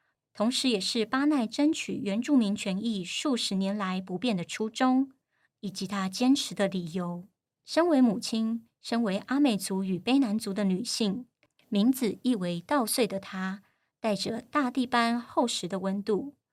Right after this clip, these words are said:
坚韧地撑过一次次警方强制的驱离，坚持告诉人们一个属于原住民和土地之间的故事，要政府也来聆听。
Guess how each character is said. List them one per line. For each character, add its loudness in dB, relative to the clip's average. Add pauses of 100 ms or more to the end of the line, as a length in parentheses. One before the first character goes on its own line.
(280)
坚 2
韧 4
地 0
撑 -2
过 0
一 -8
次 -2
次 -2
警 -4
方 -2
强 -6
制 -10
的 -6
驱 -2
离， -4 (400)
坚 4
持 -2
告 0
诉 -2
人 -4
们 -2
一 -6
个 -2
属 -4
于 -2
原 -2
住 2
民 2 (200)
和 -6
土 -2
地 -2
之 -6
间 4
的 6
故 0
事， -6 (300)
要 6
政 8
府 -8
也 -4
来 -6
聆 0
听。 0